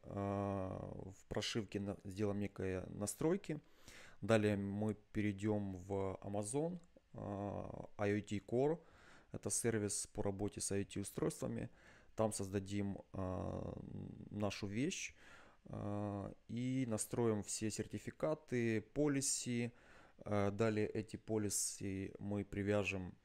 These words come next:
э, к нашему устройству. Э, получим все сертификаты для этого устройства, привяжем все сертификаты в, э, наш, э,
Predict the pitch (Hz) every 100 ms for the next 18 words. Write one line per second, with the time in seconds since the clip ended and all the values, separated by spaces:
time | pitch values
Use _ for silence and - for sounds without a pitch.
0 | - - - _ - _ _ - 95 90
1 | 90 - - 101 92 98 95 - 98 98
2 | - 180 185 - 139 139 - - - -
3 | - 104 104 101 95 - 113 123 - 104
4 | 95 - 113 110 101 - - 104 98 104
5 | 101 101 107 - 160 160 - 101 - 120
6 | 120 107 95 95 - - - _ - -
7 | - - 117 - 95 98 107 - 98 -
8 | 95 92 101 98 95 - - - - -
9 | 95 92 95 101 101 107 104 - - 101
10 | 101 98 92 90 90